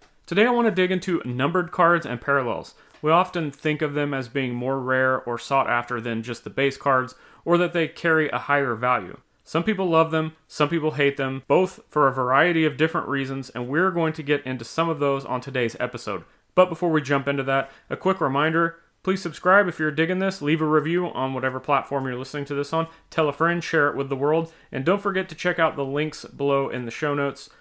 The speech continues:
to my YouTube channel, all my social platforms, Patreon, the Worlds Collide podcast, my eBay store, and much, much more. So numbered cards and parallels in wrestling. To my knowledge, this started in nineteen ninety-four with the Action Packed set featuring the Macho Man and Undertaker cards,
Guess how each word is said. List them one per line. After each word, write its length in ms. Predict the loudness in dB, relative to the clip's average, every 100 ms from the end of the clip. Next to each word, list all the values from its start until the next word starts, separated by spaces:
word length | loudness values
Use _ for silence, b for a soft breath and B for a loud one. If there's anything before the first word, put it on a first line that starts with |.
| b
to 80 | -6
my 200 | -2 -2
YouTube 460 | -2 -2 0 -2 -2
channel, 440 | -2 0 0 -2
all 160 | 0 0
my 120 | 0
social 320 | -2 -6 -8
platforms, 520 | -4 -4 -2 -6 -10 -8
Patreon, 680 | -4 -4 -2 -4 -2 -4 b b -6
the 60 |
Worlds 280 | 0 0 0
Collide 320 | -2 0 0
podcast, 480 | 0 -2 0 -2 -2
my 100 | -8
eBay 340 | -6 -2 -2 -2
store, 380 | -4 -2 -2
and 220 | -2 -2 0
much, 280 | -2 -2
much 280 | -4 -6 -6
more. 320 | -6 -6 -6 -12 _ _
So 160 | -2 2
numbered 400 | 4 4 4 4
cards 300 | 2 2 0
and 100 | -2
parallels 560 | 0 2 4 2 0
in 240 | -4 -2 -2
wrestling. 400 | -2 -6 -12 -16 _ _ _ -4
To 60 |
my 140 | 0 2
knowledge, 380 | 4 2 0
this 180 | -2 -4
started 340 | 2 4 4 0
in 140 | -2
nineteen 320 | -4 -4 -4
ninety-four 680 | -4 -4 -6 -4 0 0 -2
with 160 | -8 -6
the 160 | -6 -2
Action 340 | -4 -4 -6
Packed 280 | 0 0 0
set 300 | -4 -4 -4
featuring 380 | -6 -6 -6 -4
the 100 | -4
Macho 340 | -4 -4 -4
Man 220 | -4 -4
and 100 | -6 -6
Undertaker 540 | -4 -4 -4 -4 -4
cards, 400 | -2 0 0